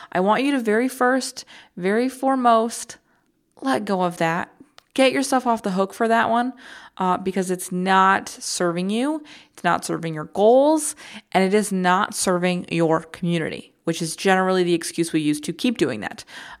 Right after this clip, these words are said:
Uh, it's not really a value place. And so I want you to let go of that. Again, you don't need to be in all of the networks.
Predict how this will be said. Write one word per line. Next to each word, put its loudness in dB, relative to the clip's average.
Uh, 4
it's -4
not 0
really 4
a 2
value 0
place. -10
And -4
so 2
I -2
want 2
you 0
to 4
let 0
go 2
of -4
that. 2
Again, 2
you 2
don't 4
need -2
to 0
be 2
in 2
all 2
of -2
the 2
networks. -2